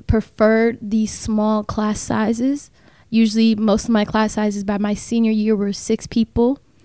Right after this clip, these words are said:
and I really enjoyed that. I knew for me to be a better student, I definitely needed the hands-on approach. So when I was looking for schools, I told my mom, I was just like, "I'm gonna find a school out of state."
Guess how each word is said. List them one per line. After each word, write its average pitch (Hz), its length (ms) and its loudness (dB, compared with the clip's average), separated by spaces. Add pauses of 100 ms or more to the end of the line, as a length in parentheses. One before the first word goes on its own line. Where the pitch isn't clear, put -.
(380)
and 226 420 4
I 254 100 6
really 240 380 2
enjoyed 214 420 0
that. 254 300 0
I 220 140 0
knew 226 220 0
for 220 380 -2 (360)
me 233 180 2
to - 140 -6
be 214 120 2
a 208 60 4
better 208 260 2
student, 220 600 2
I 208 120 2
definitely 208 360 0
needed 214 320 0
the 208 120 -2
hands-on 208 560 -4
approach. 277 560 0 (320)
So 220 220 0
when 220 140 0
I 214 80 0
was 214 160 -2
looking 233 300 -2
for 226 480 -2
schools, 240 760 2 (140)
I 214 240 2
told 233 280 -2
my 226 140 2
mom, 226 340 0
I 214 100 0
was 214 100 -4
just 226 220 -6
like, 208 220 -6 (760)
"I'm 214 140 -2
gonna 208 180 -2
find 220 240 -2
a 220 40 -2
school 269 380 0 (180)
out 196 160 -2
of 254 80 0
state." 240 360 0